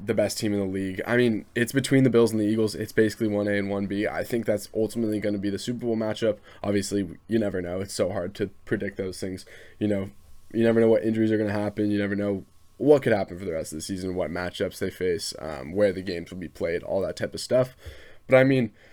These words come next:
they're looking like the two best teams in football. I've got the Bills one and the Eagles two, but it really doesn't matter. You can interchange them as you want. They're the two best teams in football. They don't play each other in the regular season, so it's really just <laughs> a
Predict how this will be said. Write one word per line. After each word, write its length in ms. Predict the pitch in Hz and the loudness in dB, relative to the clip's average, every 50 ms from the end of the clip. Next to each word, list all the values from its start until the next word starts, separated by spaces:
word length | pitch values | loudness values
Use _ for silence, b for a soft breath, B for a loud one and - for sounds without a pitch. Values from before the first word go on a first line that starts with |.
| b b b b b b b b b b b b b b b - - - - | b b b b b b b b b b b b b b b -20 -16 2 6
they're 120 | 170 165 | 6 8
looking 240 | 151 147 139 151 139 | 8 8 6 6 6
like 140 | 127 120 113 | 4 4 4
the 80 | 123 | 0
two 160 | 110 - 120 113 | 2 2 4 4
best 200 | 110 107 - - | 4 4 4 0
teams 180 | 110 107 101 | -2 0 0
in 80 | 98 101 | -2 0
football. 440 | - 104 98 - 104 101 101 98 - | 0 -2 2 4 6 6 6 6 4
I've 140 | 104 120 120 | 2 2 6
got 160 | 131 135 131 | 6 4 4
the 80 | - 123 | 4 2
Bills 320 | 113 123 117 113 110 101 | 2 4 4 4 4 2
one 240 | 101 101 104 107 107 | 0 -2 0 0 0
and 100 | 104 98 | -2 -2
the 160 | 87 76 95 | -4 -4 -4
Eagles 240 | 104 101 101 98 - | -4 -4 -4 -6 -6
two, 320 | - - - 98 98 104 | -10 -8 -6 -4 -4 -4
but 140 | 95 101 107 | -4 -4 -4
it 80 | 101 110 | -2 0
really 300 | 127 135 139 127 117 104 | 2 4 4 4 4 2
doesn't 280 | 101 101 95 90 82 | 0 -2 -2 -4 -8
matter. 300 | 80 85 85 85 90 92 | -8 -8 -8 -6 -4 -2
You 140 | 95 104 107 | -2 -2 -2
can 120 | - 131 | 0 0
interchange 400 | 123 120 123 113 - - 107 104 | 2 2 2 0 0 -2 -2 0
them 120 | 104 104 95 | 0 -2 -2
as 200 | 90 98 98 101 | -2 -4 -4 -4
you 120 | 101 95 | -6 -6
want. 420 | 92 95 95 95 95 - - 101 101 | -4 -4 -4 -4 -6 -8 -10 -4 -2
They're 320 | 107 104 101 101 98 90 82 - - - - - | 0 2 2 2 0 -2 -6 -14 -20 -20 -18 -12
the 140 | 107 117 120 | -6 -4 -4
two 180 | - - 139 127 | 0 2 4 6
best 240 | 117 110 101 - - | 6 4 4 2 0
teams 220 | - 104 101 98 | -2 -2 0 -2
in 80 | 101 95 | -4 -4
football. 400 | - 101 92 - 104 95 95 92 | -6 -8 -4 -2 0 0 0 0
They 120 | 104 117 | 2 2
don't 180 | 123 131 123 - | 4 2 2 2
play 180 | 123 113 110 | 2 2 2
each 100 | 104 - | 2 2
other 160 | 117 104 104 | 2 2 2
in 60 | 101 101 | 2 0
the 80 | 101 | 0
regular 320 | 95 95 92 101 95 92 90 | -2 -2 -2 -2 -4 -4 -6
season, 400 | - - 101 98 101 104 98 98 | -6 -8 -8 -6 -4 -6 -6 -4
so 240 | - 107 92 90 | -2 -2 -2 -2
it's 240 | 85 90 104 101 - | -2 -4 -4 -4 -4
really 300 | 107 107 110 104 101 101 | 0 0 2 2 2 0
just 280 | 98 101 - - - - | -2 -4 -6 -8 -8 -8
<laughs> 40 | - | -8
a 500 | - - - - - - - - 107 | -4 -4 -4 -4 -6 -8 -8 -8 -8